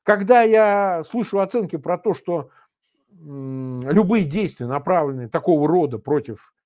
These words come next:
россиян, России или ещё чего-то, сплачивают кого-то, мне смешно, потому что, ещё раз подчёркиваю, никаких альтернативных способов проявления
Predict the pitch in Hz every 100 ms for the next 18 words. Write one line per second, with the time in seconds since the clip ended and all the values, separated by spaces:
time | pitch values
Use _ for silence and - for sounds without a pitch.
0 | - 151 - 143 127 196 196 156 127 120
1 | 196 214 170 120 113 - 190 - 151 147
2 | 139 120 _ _ - - 180 214 269 262
3 | 175 135 107 123 120 107 - 107 _ _
4 | _ _ _ _ _ _ 143 220 208 220
5 | 202 247 202 160 165 165 190 170 202 139
6 | - 139 226 220 160 151 190 196 170 160
7 | 202 196 196 196 254 214 131 - 196 202
8 | 147 131 165 185 180 185 214 294 269 139
9 | 98